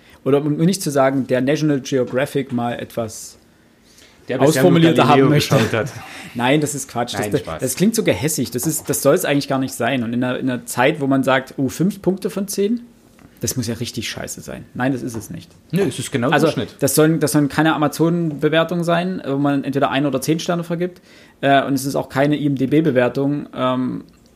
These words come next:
Speaker 1: wo man sagt, „Fünf Punkte, das muss ein richtig mieser Film sein.“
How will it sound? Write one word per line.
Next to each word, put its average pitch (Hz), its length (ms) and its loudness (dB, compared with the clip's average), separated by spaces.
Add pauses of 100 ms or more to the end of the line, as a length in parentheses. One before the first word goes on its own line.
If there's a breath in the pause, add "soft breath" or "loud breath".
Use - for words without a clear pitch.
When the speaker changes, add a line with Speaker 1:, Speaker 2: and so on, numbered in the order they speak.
(400)
Speaker 1:
wo 131 100 -2
man 131 140 2
sagt, 131 240 0
„Fünf 147 260 -2
Punkte, 151 300 2
das 110 100 -6
muss 123 140 -2
ein 123 60 -2
richtig 123 260 -4
mieser 127 240 0
Film 156 240 0
sein.“ - 220 -8